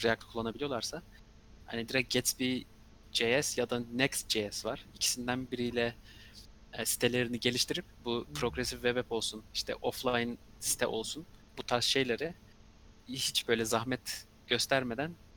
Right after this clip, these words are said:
Speaker 1: kullanmaya başlayabilirler diyelim.
Speaker 2: Ben de sevdiğim yerden gideyim o zaman. WordPress'in de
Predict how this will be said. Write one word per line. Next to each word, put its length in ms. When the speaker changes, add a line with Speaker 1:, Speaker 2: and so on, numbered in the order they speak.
Speaker 1:
kullanmaya 500
başlayabilirler 800
diyelim. 220
Speaker 2:
Ben 160
de 60
sevdiğim 420
yerden 380
gideyim 280
o 40
zaman. 380
WordPress'in 760
de 340